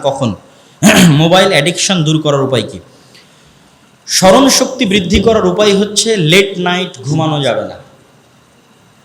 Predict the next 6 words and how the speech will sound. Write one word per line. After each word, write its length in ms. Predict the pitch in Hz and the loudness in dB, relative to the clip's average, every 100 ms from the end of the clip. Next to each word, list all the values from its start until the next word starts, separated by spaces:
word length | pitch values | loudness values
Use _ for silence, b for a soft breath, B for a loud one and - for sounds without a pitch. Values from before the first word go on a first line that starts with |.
| _ _ | _ _
যেটা 280 | 120 156 175 | -6 -2 0
আমাদের 360 | 160 156 156 185 | 0 -2 -2 -4
ক্যাম্পাসগুলোতে 720 | - 160 147 165 135 165 175 190 | -4 -6 -4 -4 -4 -4 -4 -6
ছাত্রদের 640 | - 139 - 160 165 165 | -6 -8 -8 -8 -8 -4
কমন 400 | 170 165 175 160 | -2 0 2 0
স্বভাব। 600 | 151 131 113 107 - | 0 -2 0 -2 -4